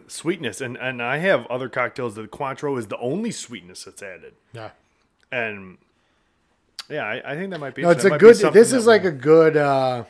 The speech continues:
Speaker 2: this is, like, a good summertime, like, on the boat, on the deck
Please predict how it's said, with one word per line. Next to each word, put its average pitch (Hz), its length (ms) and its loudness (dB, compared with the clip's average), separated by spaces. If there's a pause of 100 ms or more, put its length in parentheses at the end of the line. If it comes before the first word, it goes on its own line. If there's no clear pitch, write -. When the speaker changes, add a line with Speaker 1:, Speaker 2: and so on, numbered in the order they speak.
(1160)
Speaker 2:
this 196 80 -20
is, 220 40 -6
like, 208 160 -2
a 160 60 -4
good 131 640 0
summertime, 143 1300 -4 (760)
like, 127 380 -10 (1120)
on 151 240 -6
the 139 80 -8
boat, 147 560 -2
on 147 240 -4
the 135 80 -6
deck 131 420 -4